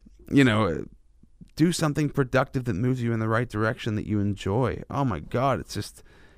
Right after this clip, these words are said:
it's so simple, but damn, it's so hard every day. It's hard to, to keep the track. It's hard to get the ball rolling and keep it rolling. Once you get it rolling, though, there's no turning back because it's already set in stone. It's already, you'd have to work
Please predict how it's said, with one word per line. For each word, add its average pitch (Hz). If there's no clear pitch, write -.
it's -
so 170
simple, 156
but 87
damn, 151
it's 123
so 135
hard 117
every 104
day. 92
It's -
hard 131
to, -
to 117
keep -
the 101
track. 120
It's -
hard 120
to 113
get 117
the 110
ball 113
rolling 107
and 95
keep 156
it -
rolling. 98
Once 160
you 139
get 139
it 127
rolling, 170
though, 127
there's 139
no 151
turning 120
back 147
because 135
it's 120
already 135
set 123
in 107
stone. 143
It's 95
already, 127
you'd 147
have 139
to 117
work 120